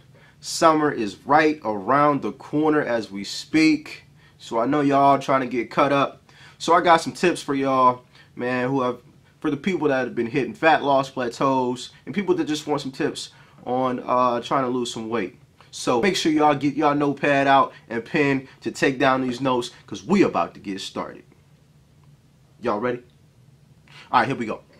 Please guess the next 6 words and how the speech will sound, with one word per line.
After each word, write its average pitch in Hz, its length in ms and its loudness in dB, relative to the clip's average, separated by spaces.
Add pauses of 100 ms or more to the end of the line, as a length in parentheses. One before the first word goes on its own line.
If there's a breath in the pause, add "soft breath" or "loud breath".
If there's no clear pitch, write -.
(120)
Number 175 260 4
one, 139 440 4 (760 soft breath)
number 156 220 2
one, 156 380 2 (640 soft breath)
start 185 720 6
slow. 120 760 0